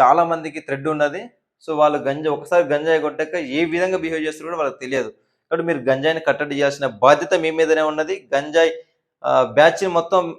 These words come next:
బ్యాన్ చేసిన బాధ్యత మీ మీద వంద శాతం ఉన్నది. అదేవిధంగా పేదల భూములు కూడా ఇచ్చే బాధ్యత మీ మీదనే ఉన్నది.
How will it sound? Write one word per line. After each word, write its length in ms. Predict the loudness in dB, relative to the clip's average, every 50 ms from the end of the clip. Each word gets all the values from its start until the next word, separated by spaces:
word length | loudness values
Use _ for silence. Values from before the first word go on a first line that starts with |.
| _ _ 0
బ్యాన్ 240 | 2 2 2 2 -2
చేసిన 200 | -6 -4 -4 -2
బాధ్యత 320 | 2 2 2 2 0 -6
మీ 140 | -6 -6 -6
మీద 140 | -2 0 0
వంద 220 | 0 0 -4 -4
శాతం 300 | -2 -2 -2 -2 -2 -4
ఉన్నది. 240 | -4 -6 -4 0 2
అదేవిధంగా 640 | 2 2 2 0 -2 -4 -6 -6 -4 0 2 2 2 0 -4 -12 _
పేదల 300 | -4 -2 0 2 2 2
భూములు 300 | 0 -2 -4 -6 -6 -4
కూడా 180 | -4 -2 -2 -2
ఇచ్చే 300 | -2 -4 -10 -10 -10 -10
బాధ్యత 440 | -4 4 4 4 4 4 2 -4 -6
మీ 120 | -6 -8
మీదనే 340 | -6 -4 -2 0 0 0 0
ఉన్నది. 480 | -2 -2 -4 0 0 0 0 0 -8